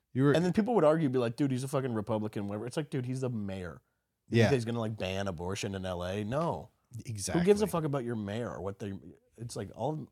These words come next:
Speaker 2: local politics, it doesn't even matter. But
Speaker 1: It's
Speaker 2: it's
Speaker 1: like,
Speaker 2: like
Speaker 1: that's exactly what I'm talking about with this whole
Speaker 2: Yeah.
Speaker 1: thing, where it's just like, "Hey, I have this great plan that actually looks like it'll work. Here's proven efforts that I've done in the past that I could replicate here," and we'd be rocking and rolling. I go,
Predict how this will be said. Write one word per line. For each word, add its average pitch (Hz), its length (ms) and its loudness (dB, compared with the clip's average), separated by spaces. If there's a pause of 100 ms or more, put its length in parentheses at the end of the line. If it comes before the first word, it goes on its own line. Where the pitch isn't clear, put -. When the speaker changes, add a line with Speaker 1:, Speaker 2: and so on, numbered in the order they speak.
Speaker 2:
local 139 240 -4
politics, 117 460 -8
it 85 200 -20
doesn't 104 220 -8
even 87 140 -10
matter. 78 260 -14
But - 40 -20
Speaker 1:
It's 95 80 0
Speaker 2:
it's 113 140 -2
Speaker 1:
like, 123 40 -4
Speaker 2:
like 95 60 -4
Speaker 1:
that's 123 140 0
exactly 120 520 4
what 107 80 4
I'm 90 80 0
talking 85 300 0
about 85 300 -10
with 87 120 -8
this - 300 -6
whole 98 160 -2
Speaker 2:
Yeah. 95 60 -2
Speaker 1:
thing, 92 220 -2
where 92 140 0
it's 90 100 -4
just - 200 -4
like, 95 180 0
"Hey, 139 180 6
I 110 100 6
have 104 120 2
this 101 160 -2
great 110 260 2
plan 120 240 2
that 95 100 0
actually 107 300 0
looks 110 220 -2
like 98 140 -2
it'll 95 180 0
work. 110 260 6 (240)
Here's 139 300 6
proven 123 460 4
efforts 110 400 0
that 110 100 2
I've 101 140 2
done 107 160 4
in 95 80 0
the 92 80 0
past 107 480 0
that 98 100 0
I 92 60 -2
could 95 180 -4
replicate 101 520 0
here," 98 280 2 (320)
and 101 160 2
we'd 101 140 2
be 95 100 2
rocking 95 380 2
and 90 100 -2
rolling. 98 280 0
I 92 40 -2
go, 90 180 -4